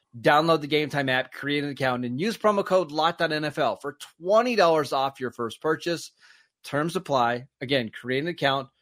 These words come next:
redeem promo code Locked On N F L for twenty dollars off.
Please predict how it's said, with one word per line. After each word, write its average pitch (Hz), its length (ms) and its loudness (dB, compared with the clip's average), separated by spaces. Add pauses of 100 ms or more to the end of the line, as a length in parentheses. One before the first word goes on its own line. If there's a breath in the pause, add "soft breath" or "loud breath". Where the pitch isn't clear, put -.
(200)
redeem 147 420 -2
promo 175 320 2
code 156 300 2
Locked 143 360 -2
On 160 140 0
N 151 100 -2
F 151 140 -4
L 117 220 0
for 147 160 -8
twenty 202 560 0
dollars 127 340 2
off. 135 300 2